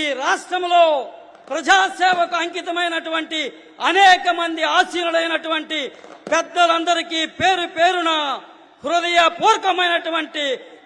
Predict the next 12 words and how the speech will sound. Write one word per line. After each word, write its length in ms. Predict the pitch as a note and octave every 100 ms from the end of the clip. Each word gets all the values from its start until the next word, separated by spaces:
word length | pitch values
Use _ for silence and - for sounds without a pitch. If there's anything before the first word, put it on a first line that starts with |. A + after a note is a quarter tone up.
| -
కృతజ్ఞత, 600 | E4+ E4+ F4 E4 E4 D#4+ D#4
అభినందనలు 480 | D#4 F4+ E4 D#4 D4+ D4
తెలియజేసుకుంటా 720 | D4+ D4+ D4+ C#4+ C#4 C#4 D4 C#4 C4
ఉన్నాం. 300 | E4 D#4+ A#3 - - - - _ _ _ _ _ _ -
అలానే 460 | A#3+ F4 F4+ F#4 F4+ D4+ A#3+ - - - - - - C4+
ఈ 60 | F4 E4+ C4+ G#3 F3 - - - -
వేదికకి 500 | A#3+ F4 F4 F4 F4 E4
విచ్చేసినటువంటి 960 | E4 F4+ F4 F4 F4 E4+ F4 E4 E4 C#4+ G#3+ E3+ - - - - D#4+
ఉత్తరాంధ్ర 600 | E4+ F4+ F4 F#4 F4 F4+ E4+ D#4
నలుమూల 460 | E4+ E4 E4 F4+ F4
నుంచి 180 | F4+ F4+ E4+
విచ్చేసినటువంటి 960 | E4+ F4+ F4+ F4 F4 F4 F4 E4+ E4+